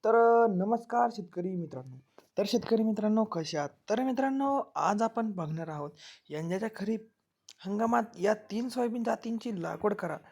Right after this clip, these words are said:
मिळणार सव्वीस क्विंटलपर्यंतचे उत्पादन. तर मित्रांनो,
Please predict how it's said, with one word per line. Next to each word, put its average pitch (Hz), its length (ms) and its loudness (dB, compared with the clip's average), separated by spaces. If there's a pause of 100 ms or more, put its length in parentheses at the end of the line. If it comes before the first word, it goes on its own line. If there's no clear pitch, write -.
(220)
मिळणार 208 300 -2
सव्वीस 220 420 -2
क्विंटलपर्यंतचे 202 840 -2
उत्पादन. 131 460 -6 (1040)
तर 139 220 -6 (240)
मित्रांनो, 214 480 2